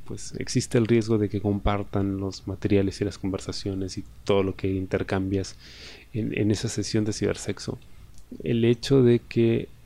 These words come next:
hay una distancia física también te ayuda a sentirte más cómodo, ¿no? Porque el sexo presencial puede ser muy incómodo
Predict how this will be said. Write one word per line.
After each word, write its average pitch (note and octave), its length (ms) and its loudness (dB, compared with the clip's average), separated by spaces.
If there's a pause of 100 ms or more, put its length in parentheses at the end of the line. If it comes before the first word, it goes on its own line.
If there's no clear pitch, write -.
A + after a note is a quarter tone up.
hay A#2 100 2
una A2 100 6
distancia G#2+ 540 0
física - 800 -4 (1400)
también A#2 380 4
te B2+ 60 2
ayuda A#2+ 180 4
a A2+ 40 0
sentirte A2 480 -2
más G#2+ 260 0
cómodo, F#2 540 0
¿no? G#2 200 -6 (920)
Porque G#2 680 2
el G2+ 160 -6
sexo C3 280 -2
presencial A2+ 420 0
puede A#2+ 140 0
ser A2 160 0
muy C3+ 360 8
incómodo G#2+ 680 4